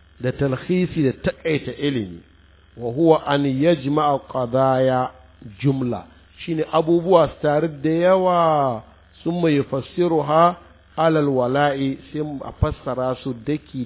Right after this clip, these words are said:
daki ɗaya bayan ɗaya. Liyajtami'a tasawwi-, tasawwiruha fi zihin. Ana haka ne dan mutum ya daɗe na suranta abin a zuciyar shi kafin bayani ya zo.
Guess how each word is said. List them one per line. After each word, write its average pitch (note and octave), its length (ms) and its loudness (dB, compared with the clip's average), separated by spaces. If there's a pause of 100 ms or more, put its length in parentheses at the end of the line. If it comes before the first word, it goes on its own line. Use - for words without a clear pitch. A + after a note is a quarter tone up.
daki C3 380 -2
ɗaya B2 200 4
bayan A#2 340 0
ɗaya. G#2+ 240 -4 (760)
Liyajtami'a F#3 840 6
tasawwi-, D#3 800 0
tasawwiruha D#3 1000 2
fi C#3+ 60 -4 (180)
zihin. C3 320 -2 (500)
Ana G#3+ 260 2
haka F3+ 300 0
ne E3 160 -2
dan E3+ 240 -4
mutum F3+ 420 -4
ya D#3 80 -4
daɗe F3+ 280 -2
na D#3+ 200 -4
suranta F3+ 520 -6
abin B2+ 300 0 (540)
a C#3+ 120 6
zuciyar D#3+ 440 0
shi D3+ 80 -4
kafin C3 380 -4
bayani C3+ 480 -2
ya F#2+ 60 -8
zo. F#2 200 -16